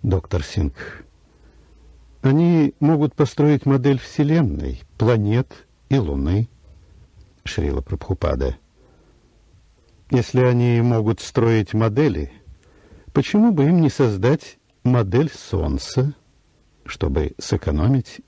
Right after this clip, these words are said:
электроэнергию? Они много говорят, но ничего не могут сделать. Если они могут построить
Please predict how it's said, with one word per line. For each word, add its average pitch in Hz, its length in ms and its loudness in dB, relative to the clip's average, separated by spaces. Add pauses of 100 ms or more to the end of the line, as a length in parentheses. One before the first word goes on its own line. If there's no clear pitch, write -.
электроэнергию? 90 1200 -2 (1800)
Они 143 480 4
много 139 480 2
говорят, 147 560 2 (920)
но 131 240 4
ничего 147 680 2
не 135 160 4
могут 104 560 -2 (300)
сделать. 87 800 -2 (1800)
Если 196 280 0
они 175 200 4
могут 170 340 2
построить 139 720 2